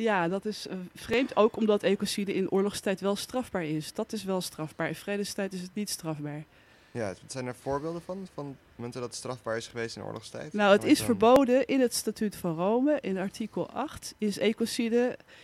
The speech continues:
Speaker 1: in oorlogstijd verboden. En ze noemen vaak de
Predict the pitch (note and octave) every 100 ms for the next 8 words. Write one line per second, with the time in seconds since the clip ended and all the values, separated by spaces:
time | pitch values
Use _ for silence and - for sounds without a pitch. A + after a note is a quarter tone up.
0 | - G#3 - B3 B3+ B3 - - G3+ G3
1 | - - D#3+ G#3 G#3+ E3 G#3 F4 - -
2 | - _ _ G3 - A3 A#3+ A3+ A3 G#3+
3 | G#3+ G3 F#3 F3+ F3+